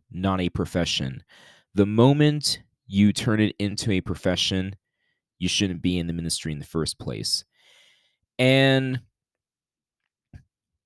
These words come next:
no matter, like, so basically, no matter what it is we're setting our, ourselves out to do, um, for me with, for me with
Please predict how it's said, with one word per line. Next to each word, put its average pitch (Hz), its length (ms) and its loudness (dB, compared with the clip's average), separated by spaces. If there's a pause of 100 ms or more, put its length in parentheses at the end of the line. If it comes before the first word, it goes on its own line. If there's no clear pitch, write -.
(460)
no 120 180 4
matter, 151 300 8
like, 135 200 4 (100)
so 139 260 4
basically, 147 420 2
no 131 100 -2
matter 120 280 2
what 104 280 2
it 117 100 0
is 104 440 2 (500)
we're 98 200 0
setting 98 360 -2
our, 87 160 -4 (180)
ourselves 87 440 -4
out 82 160 -6
to - 80 -18
do, 87 420 -2 (720)
um, 76 480 -8 (220)
for - 140 -4
me 98 220 -2
with, 87 200 -6 (320)
for - 240 -4
me 95 520 -2 (100)
with 95 560 2